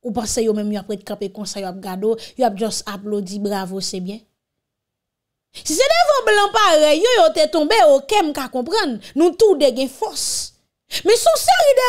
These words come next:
moun nou te mete ap travay nan chan. A chéri. Ah, gade Ayityen k ap ranse, wi, mesye. Papa Ayityen, sou seri de moun ki t ap travay nan jaden, wi. Ak ti bout kouto,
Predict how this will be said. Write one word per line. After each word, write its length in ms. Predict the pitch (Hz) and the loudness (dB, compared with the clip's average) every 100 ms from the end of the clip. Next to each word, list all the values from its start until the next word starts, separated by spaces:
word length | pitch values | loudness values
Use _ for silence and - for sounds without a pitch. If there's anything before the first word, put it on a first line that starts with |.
| 440 | 4
moun 140 | 392 392 | 4 4
nou 100 | 415 | 4
te 120 | 415 | 2
mete 220 | 415 392 | 2 0
ap 140 | 359 - | -2 0
travay 400 | 359 320 311 311 | 0 2 2 2
nan 200 | 320 320 | 2 2
chan. 400 | - - 403 349 285 - - | -2 0 0 0 -4 -14 -6
A 100 | 932 1077 | -6 -4
chéri. 460 | - 392 466 523 523 - _ _ _ - - - - - - - | -8 -4 2 2 2 -2 _ _ _ -10 -8 -8 -10 -14 -14 0
Ah, 420 | 880 932 587 587 571 | 2 4 4 4 2
gade 240 | 539 587 | 2 2
Ayityen 400 | 640 679 - 508 | 2 0 -2 0
k 80 | 508 | 0
ap 140 | 466 440 | 2 2
ranse, 500 | 508 440 - 392 339 | 2 0 0 2 4
wi, 140 | 480 605 | 4 2
mesye. 420 | 480 - 311 311 - _ _ _ _ _ _ _ _ _ _ _ _ - | -2 -2 -2 -2 -4 _ _ _ _ _ _ _ _ _ _ _ _ -14
Papa 320 | - 587 640 659 | 0 2 4 2
Ayityen, 320 | 605 453 466 | 2 2 2
sou 180 | 605 605 | 2 0
seri 380 | 719 679 605 571 | -2 0 2 2
de 100 | 415 381 | 2 2
moun 180 | 403 | 2
ki 80 | 415 | 2
t 80 | 403 | 0
ap 140 | 320 392 | -2 0
travay 420 | 381 339 330 330 | 2 4 2 2
nan 180 | 330 320 | 0 0
jaden, 680 | 285 330 320 233 262 254 262 | -2 -4 -6 -2 2 2 0
wi. 100 | 339 - _ _ _ _ _ _ _ - 392 | -4 -8 _ _ _ _ _ _ _ -8 -6
Ak 160 | 403 | -6
ti 240 | - 466 415 | -2 0 4
bout 240 | 370 - | 2 2
kouto, 500 | - 359 370 339 320 | 2 2 2 2 4